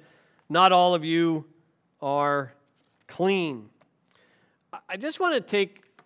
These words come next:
a second and focus on, <laughs> on Peter. Because Peter is great, right? I mean, thank you, Peter, for being such a good illustration. Um, he, he's absolutely crazy. Peter's nuts. He's, he's, he's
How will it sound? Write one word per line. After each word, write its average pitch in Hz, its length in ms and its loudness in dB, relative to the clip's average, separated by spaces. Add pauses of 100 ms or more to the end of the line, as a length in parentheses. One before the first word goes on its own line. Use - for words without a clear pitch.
(100)
a 160 120 -10
second 139 500 -6 (100)
and 139 160 -14
focus 143 440 -8
on, 131 200 -6 (140)
<laughs> - 160 -18
on 165 220 -2
Peter. 143 540 -8 (600)
Because 180 160 -4
Peter 330 320 0
is 220 120 -2
great, 151 500 -2
right? 160 360 -4
I 160 60 -4
mean, 180 260 0
thank 220 280 -2
you, 226 100 -8
Peter, 190 340 -2
for 160 260 -6
being 160 300 -4
such 160 240 -8
a 175 40 -10
good 156 180 -6
illustration. 131 880 -6 (580)
Um, 127 500 -4
he, 269 380 -6
he's 339 260 -2
absolutely 240 560 2
crazy. 147 500 -4
Peter's 240 380 -6
nuts. - 520 -6 (480)
He's, 175 340 -6
he's, 180 280 -12 (160)
he's 220 260 -10